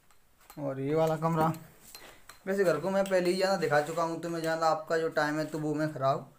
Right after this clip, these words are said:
नहीं करने वाला। बाकी मैं सामने यहाँ पे दिखा देता हूँ। इसमें अभी आपको दो दिन बाद बहुत ही ज़्यादा इम्प्रूवमेंट देखने को मिलेगा,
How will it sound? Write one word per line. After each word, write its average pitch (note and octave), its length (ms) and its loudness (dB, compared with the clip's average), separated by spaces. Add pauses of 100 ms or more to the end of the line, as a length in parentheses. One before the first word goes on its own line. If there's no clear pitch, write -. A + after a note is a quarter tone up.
(440)
नहीं D3 260 -4
करने E3 320 0
वाला। D#3+ 260 4 (280)
बाकी D3+ 300 2
मैं D#3+ 180 0
सामने D#3+ 380 -4
यहाँ D3 140 -2
पे D#3 120 -4
दिखा C#3+ 220 -2
देता D3 260 -4
हूँ। D#3+ 200 -6 (840)
इसमें D3 360 -6
अभी D3+ 260 -2
आपको D3 320 -4
दो D3+ 160 -2
दिन D3+ 220 -2
बाद D3+ 180 0
बहुत C#3 240 -4
ही D3 40 -6
ज़्यादा D3+ 200 -2
इम्प्रूवमेंट D3 640 -4
देखने C#3+ 360 -4
को D3 140 -6
मिलेगा, C#3+ 340 -4